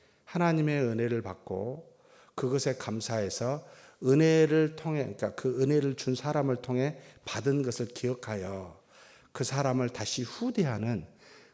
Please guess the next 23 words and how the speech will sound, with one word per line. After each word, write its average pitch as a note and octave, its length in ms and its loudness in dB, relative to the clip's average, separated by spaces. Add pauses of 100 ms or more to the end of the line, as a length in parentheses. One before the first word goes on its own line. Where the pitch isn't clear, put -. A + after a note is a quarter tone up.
(140)
은혜를 C#3+ 400 8
갚는 A#2+ 460 2
일이 A2+ 260 -2
참 - 840 -6
중요하다라는 A2+ 960 -2
생각을 F#2+ 500 -10 (260)
하게 D#3+ 260 -6
합니다. F#2+ 460 -10 (720)
우리는 A2+ 320 0
동물이 A#2+ 400 4
아니라 F2+ 720 -6 (280)
사람이라 C3 880 -8 (580)
서로 F#3 360 0
부족하여 A#2+ 640 -2
연약한 G#2+ 420 -6
부분들을 G2 460 -8
도와주는데 F2 880 -8 (380)
이 C3+ 100 0
돕는 D#3 420 4
것은 C3 280 -4
분명히 F#3 420 2
하나님이 A2+ 400 -2
하십니다만 G2 880 -6